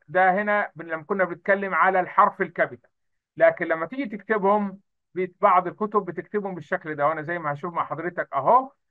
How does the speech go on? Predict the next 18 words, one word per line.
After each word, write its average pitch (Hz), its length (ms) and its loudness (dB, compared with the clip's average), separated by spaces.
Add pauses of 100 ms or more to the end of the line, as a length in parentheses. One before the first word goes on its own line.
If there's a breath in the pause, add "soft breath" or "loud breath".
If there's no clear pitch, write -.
(280)
قال 196 160 4
لي 160 220 -8
في 247 380 -10
Arab 247 340 8
Republic 196 440 4
of 165 420 -16
Egypt 214 360 -10
اللي 190 120 0
هي 185 40 -2
جمهورية 180 440 -6
مصر 190 340 -6
العربية. 139 440 0 (120)
في 185 60 -4
الامريكان 185 760 2 (500)
طبعًا 220 360 8
هنا 220 260 2
بيكتبوها 196 640 0
A 185 340 0